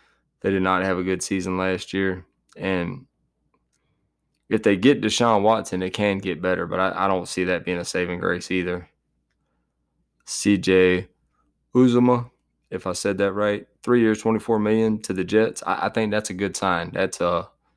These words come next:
that's a quality sign for not, for not a lot of money. So I th-, I think that's really good. Um, good job, them. Um,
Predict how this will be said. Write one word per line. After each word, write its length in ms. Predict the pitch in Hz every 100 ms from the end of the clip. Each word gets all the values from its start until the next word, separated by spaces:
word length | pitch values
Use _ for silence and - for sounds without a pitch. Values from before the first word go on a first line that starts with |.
| _ _ _ _ -
that's 180 | 110
a 60 | 104
quality 420 | - 117 110 104
sign 360 | 101 107 110 117
for 160 | -
not, 360 | 101 101 104 -
for 120 | -
not 200 | 101 101
a 40 | 98
lot 200 | 98 92
of 60 |
money. 380 | 92 101 90 -
So 200 | - - 82
I 120 | 95
th-, 180 | - 90
I 80 | 98
think 200 | 98 95
that's 200 | 95 98
really 240 | 98 90
good. 300 | 90 85 - _ _ _ _ _ _ _ _ _ _ _ _ _ -
Um, 400 | 92 90 92 87 _ _ _ _ _ _ _ _ -
good 180 | 101 95
job, 180 | 92
them. 220 | 95 98 98
Um, 400 | 98 95 90